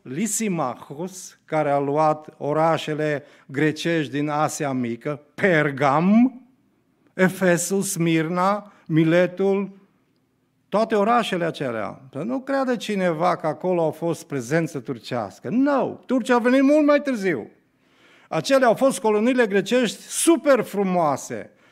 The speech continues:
și super mari. Comerțul lor cu Grecia, cu Italia, cu toată lumea, de pe, despre țărmul de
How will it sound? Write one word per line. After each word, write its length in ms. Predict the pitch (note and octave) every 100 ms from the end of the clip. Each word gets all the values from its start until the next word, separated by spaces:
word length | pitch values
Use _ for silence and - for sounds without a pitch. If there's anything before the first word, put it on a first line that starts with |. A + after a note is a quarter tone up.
| _
și 180 | - G#3+
super 440 | G3+ C#4+ A#3 C#4
mari. 440 | A#3+ G#3+ D#3+ A#2 - _ _
Comerțul 580 | F#3 G#3 C4+ A3 G#3+ A3
lor 300 | A#3+ G#3 -
cu 200 | F3 C3+
Grecia, 480 | D3 C#4 F#3 F3+
cu 140 | - F3
Italia, 520 | E3+ C4 C4 A3+ F3+
cu 100 | F#3+
toată 260 | G#3+ A3+ F#3+
lumea, 460 | A3+ C4+ G#3 F3+ - - -
de 120 | - E3+
pe, 280 | F#3 F#3 - _ D3 D#3 - _ _ _ - E3+ -
despre 380 | D3+ F#3 - E3 F#3
țărmul 500 | - A#3 A#3+ G#3+ G3
de 240 | D#3 E3